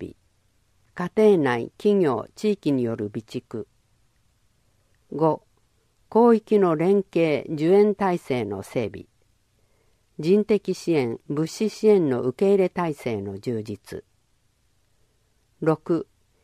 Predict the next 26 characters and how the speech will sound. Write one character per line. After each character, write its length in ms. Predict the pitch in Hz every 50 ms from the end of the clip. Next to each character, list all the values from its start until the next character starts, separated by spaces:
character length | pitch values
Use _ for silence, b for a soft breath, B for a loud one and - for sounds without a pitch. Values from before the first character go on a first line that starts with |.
| _ _ _ _
被 140 | _ 196 175
災 280 | - - 247 240 226
者 160 | - - 170
の 140 | 147 147 143
生 240 | - - 190 202 214
活 260 | 214 - 196 _ -
支 140 | - - 190
援 180 | 190 185 165 147
に 100 | 131 123
向 140 | 120 120
け 160 | 113 - 127 123
た 200 | - 123 123 -
ト 240 | _ - 170 196
ー 20 | 214
タ 160 | _ 214 202
ル 120 | 185 185
ケ 280 | 180 _ - 185 175 156
ア 80 | 131 123
の 180 | 110 98 95
整 240 | - - - 113 101
備、 240 | 98 107 - _ _ _ _ _ _ _ _ _ _ _ _ _ _ _ _ _ _ _ _ _ _ _ _ _ _ _ _ -
罹 140 | 156 175
災 300 | - - 240 220 214 214
証 260 | - - 208 202 208 202
明 220 | 196 196 185 190
発 200 | 185 185 170